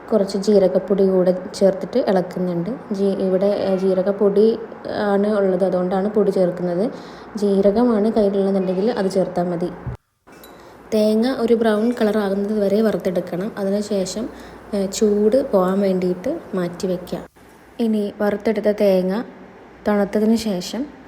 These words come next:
നമ്മൾ മാറ്റിവെച്ച പച്ചത്തേങ്ങയും അതുപോലെ തന്നെ വറുത്തെടുത്ത തേങ്ങയും കൂടെ മിക്സിയുടെ ജാറിലേക്ക് ഇട്ട് ആവശ്യത്തിന് വെള്ളം കൂടെ ചേർത്ത് അരച്ചെടുക്കുക. ഈ ഒരു സമയം കൊണ്ട് ചിക്കൻ നന്നായിട്ട് തന്നെ വെന്ത് പാകമായിട്ടുണ്ട്.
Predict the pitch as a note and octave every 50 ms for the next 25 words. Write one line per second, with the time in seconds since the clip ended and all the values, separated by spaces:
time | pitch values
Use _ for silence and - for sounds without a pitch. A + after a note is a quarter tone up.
0 | - - - - - - G3+ G3+ G3+ G#3+ A3 G#3+ G3 F#3+ G3+ - G#3+ G#3 G3 G#3
1 | - - G#3+ C#4+ D4 - - - - G#3 G3 - - G3+ G3 - - G3 F#3+ F#3
2 | F#3+ F3+ F#3 A3 C#4+ E4 - - - F#3+ F#3+ F#3 F#3+ F#3 F3+ F3+ - F#3+ F#3 F#3+
3 | A3 F4 - A3 G3+ G3+ - - G3 - - G3 F#3+ G3+ F#3 F3 F3+ F3+ F3+ F#3
4 | F#3 F#3 F#3 F3 F#3+ F#3+ G3 F3+ - - - - F#3 F3+ G3 F#3+ - G3+ F#3 F3+
5 | F3+ F#3+ F3 F3 F3 F3 - F#3+ F3+ - - A#3+ E4+ - - - - - - -
6 | - - - - - G3+ G3 F#3+ G3 G3 G3 G#3 F#3+ - G3 G#3+ G#3+ G#3+ G#3 F#3
7 | F3+ F3 F3 F3+ F3+ F#3 F3+ G3 - - G3 F3 E3+ - - - C4+ - - G#3
8 | F#3 F3+ F3 F3 F3 - - F3+ E3+ F3 - - - - - - - - - -
9 | _ - - - - - - - - - - - A#3+ A#3 A#3 A3+ A3 A3+ - A#3
10 | A3+ G#3+ G3+ G3 G3+ G#3 G#3 G#3 G3+ G3 F#3 F3+ G#3 C#4+ F4 - - - - -
11 | G3+ - - - - - A#3+ C#4+ - - - - A3+ A3 G#3 G#3 G#3 G#3 G#3 G#3
12 | - G#3+ G#3+ G#3+ A#3 B3 A#3+ G#3+ G3 F#3+ F#3 F#3+ A#3+ C4+ - - A3+ G#3 G3 F#3+
13 | G3 F#3+ G3 F#3+ F#3+ F#3+ F#3+ F#3+ G3+ F#3 F3+ F3 A#3